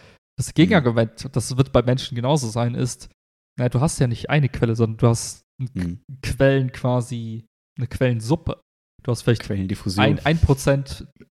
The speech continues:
Speaker 1: von diesem Wissen irgendwo aus der Quelle, dann hast du vielleicht zehn Prozent daher genommen, hast es kombiniert
Speaker 2: Absolut.
Speaker 1: mit der dritten Quelle und so hast du dir dein Wissen quasi zusammengebastelt.
Speaker 2: Mhm.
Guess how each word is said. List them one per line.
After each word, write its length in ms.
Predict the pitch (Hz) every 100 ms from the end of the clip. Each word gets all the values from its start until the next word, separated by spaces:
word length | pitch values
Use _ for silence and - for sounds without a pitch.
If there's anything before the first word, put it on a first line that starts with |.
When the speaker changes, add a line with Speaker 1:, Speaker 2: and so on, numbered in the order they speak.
| _ _ _
Speaker 1:
von 100 | 131
diesem 220 | 123 120
Wissen 260 | 135 - 135
irgendwo 340 | 135 127 120
aus 100 | 120
der 160 | - 156
Quelle, 420 | - 143 143 147 - _
dann 100 | -
hast 160 | 117 -
du 60 | -
vielleicht 260 | 120 -
zehn 180 | - 131
Prozent 380 | 131 131 123 -
daher 320 | 139 147 143
genommen, 320 | 127 135 127
hast 140 | 123 113
es 100 | -
kombiniert 440 | - 123 120 143
Speaker 2:
Absolut. 180 | 139 135
Speaker 1:
mit 80 | -
der 120 | 117
dritten 280 | 135 156 151
Quelle 300 | - 135 143 - -
und 100 | 127
so 80 | 135
hast 100 | 131
du 40 |
dir 100 | 127
dein 340 | 120 120 117 117 -
Wissen 280 | 131 135 120
quasi 280 | - 117 107
zusammengebastelt. 800 | - 135 170 139 110 - 143 156
Speaker 2:
Mhm. 260 | 95 95